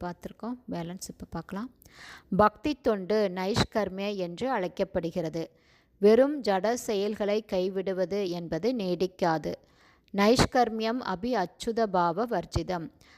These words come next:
அதாவது கிருஷ்ண உணர்வுடன் சம்பந்தப்பட்ட செயல்களை ஒருவன் செய்ய வேண்டும். இல்லையென்றால் ஜட உலகில் செயல்களை துறப்பது பயன் தராது. நைஷ்கர்மியம் அல்லது ஜட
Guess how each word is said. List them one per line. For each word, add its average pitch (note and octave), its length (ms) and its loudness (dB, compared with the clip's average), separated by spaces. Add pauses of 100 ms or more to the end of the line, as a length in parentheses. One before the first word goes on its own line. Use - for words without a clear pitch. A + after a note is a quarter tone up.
அதாவது F#3 760 4
கிருஷ்ண C#4+ 440 0
உணர்வுடன் G3 580 2
சம்பந்தப்பட்ட G3+ 760 -2
செயல்களை F#3 840 2
ஒருவன் F#3 440 2
செய்ய F3+ 340 4
வேண்டும். E3 400 -2 (520)
இல்லையென்றால் G3 880 4 (160)
ஜட G3+ 260 2
உலகில் G#3+ 560 0
செயல்களை G3+ 720 -2
துறப்பது E3+ 520 -2
பயன் F#3 520 -2
தராது. D#3+ 500 0 (640)
நைஷ்கர்மியம் G3 1040 2
அல்லது G3 540 0
ஜட G3 260 4